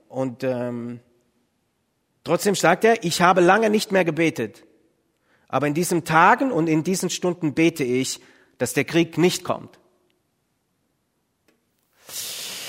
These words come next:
Einer der Redakteure des christlichen Medienmagazins Pro Magazin schreibt,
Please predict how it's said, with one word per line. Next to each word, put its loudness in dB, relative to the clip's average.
Einer 4
der 4
Redakteure 2
des -2
christlichen 0
Medienmagazins 0
Pro 0
Magazin 2
schreibt, 2